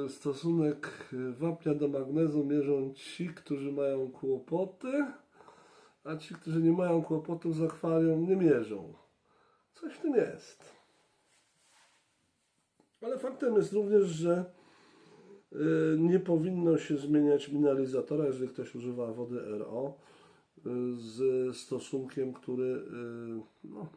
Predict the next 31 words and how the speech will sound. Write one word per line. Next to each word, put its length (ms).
nie 60
pamiętam 420
właśnie 300
w 40
tej 140
chwili, 320
czy 120
w 80
górę, 260
czy 160
w 60
dół 160
zmienia 320
ten 180
stosunek 460
wapnia 320
do 120
magnezu, 520
bo, 320
y, 320
rośliny 360
to 160
mocno 340
odchorowują. 840
Podejrzewam, 480
że 120
w 60
obie 260
strony 380
odchorowują, 840
bo 500